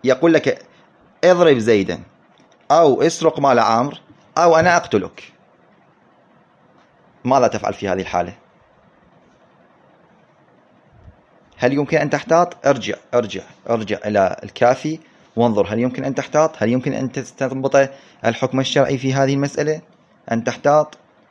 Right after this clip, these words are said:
أيضًا مثلًا الوالدة تقول لك: "إذا ذهبت، إذا ذهبت إلى هذا المكان سوف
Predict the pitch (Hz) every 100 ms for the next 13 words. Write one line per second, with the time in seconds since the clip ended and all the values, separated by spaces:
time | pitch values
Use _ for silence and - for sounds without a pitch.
0 | _ _ _ _ _ _ _ _ _ _
1 | _ _ _ 139 160 156 156 156 - 156
2 | 160 - _ _ _ _ _ _ _ _
3 | _ _ _ _ _ _ _ _ _ _
4 | _ _ _ _ _ _ _ _ _ _
5 | _ _ _ _ _ _ _ _ _ 139
6 | 147 156 147 117 113 - 135 127 127 117
7 | 123 123 131 139 - 107 - 117 123 113
8 | 127 139 127 110 113 - - 117 139 151
9 | 151 - 160 180 196 - _ _ _ _
10 | _ _ _ _ - 143 147